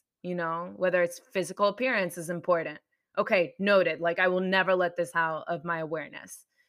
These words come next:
Or whether it's just whatever it is, whatever it is that y-, on some level you've picked up that mattered. And it may not even be rational.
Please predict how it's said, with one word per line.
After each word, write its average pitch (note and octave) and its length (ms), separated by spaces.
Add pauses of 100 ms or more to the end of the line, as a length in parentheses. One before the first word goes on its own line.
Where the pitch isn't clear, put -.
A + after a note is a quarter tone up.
(280)
Or F3+ 280
whether F3 340
it's E3 460 (480)
just A#3 180
whatever A3+ 480
it G3+ 80
is, F3+ 280
whatever G3 380
it G3+ 60
is F#3+ 200
that E3+ 260 (600)
y-, F#3 140
on G#3 160
some G3+ 360
level F3+ 300
you've F3 220 (220)
picked F3+ 260
up F3 200
that F3 140
mattered. E3 520 (240)
And F#3+ 100
it F#3+ 80
may G3 160
not G#3+ 160
even G3 240
be F#3 220
rational. - 640